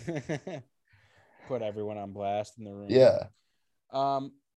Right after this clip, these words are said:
Speaker 1: well, Christmas was, Christmas, like, came and went this year for us. I f-, like, at least for me. I mean, I was so busy with work that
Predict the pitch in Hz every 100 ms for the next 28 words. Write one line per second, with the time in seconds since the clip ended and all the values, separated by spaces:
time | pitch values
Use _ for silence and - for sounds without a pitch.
0 | _ _ - 151 175 - - 202 226 220
1 | 208 175 - - 208 226 254 - 156 131
2 | - 147 160 123 110 117 110 98 - 101
3 | 98 113 104 95 110 107 - 127 131 190
4 | 202 143 113 113 95 - 123 127 139 180
5 | 156 180 147 131 127 143 123 113 - _
6 | 104 107 113 131 - 120 113